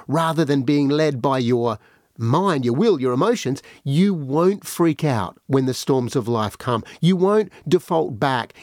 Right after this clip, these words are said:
into operating according to the flesh, but instead you will draw on His strength. You'll maintain your peace and your joy,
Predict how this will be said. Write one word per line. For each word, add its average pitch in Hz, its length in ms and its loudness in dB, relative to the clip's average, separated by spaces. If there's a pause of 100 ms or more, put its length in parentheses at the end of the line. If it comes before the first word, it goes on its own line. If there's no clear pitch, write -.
into 156 300 0
operating 139 640 -2
according 120 520 0
to 131 100 -6
the 113 120 0
flesh, 113 400 -4 (220)
but 127 180 -2
instead 147 800 0 (220)
you 147 180 4
will 156 160 2
draw 143 420 2
on 151 300 0 (160)
His 170 360 0
strength. - 640 -6 (280)
You'll 175 200 4
maintain 180 920 0 (180)
your 160 120 2
peace 147 340 -4
and 139 180 2
your 131 100 2
joy, 113 320 0